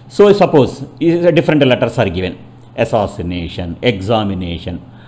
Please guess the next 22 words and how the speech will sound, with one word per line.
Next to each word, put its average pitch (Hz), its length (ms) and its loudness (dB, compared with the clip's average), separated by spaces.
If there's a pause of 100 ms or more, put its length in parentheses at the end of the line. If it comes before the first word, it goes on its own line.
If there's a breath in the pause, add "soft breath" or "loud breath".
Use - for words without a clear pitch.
(180 loud breath)
So 170 180 2
the 131 160 4
number 123 220 4
of 120 200 2
arrangements 92 760 -4 (180 loud breath)
of 117 240 0
that - 160 -6
particular, 92 440 -8
number 139 300 2
of - 160 -2
four 120 140 0
letter 107 220 -4
arrangements, 87 680 -8
number 123 220 2
of 113 160 -2
three 107 120 -2
letter 98 220 -4
arrangements, 90 560 -6
total 135 240 2
number 101 200 -4
of 101 200 -4
arrangements, 87 680 -8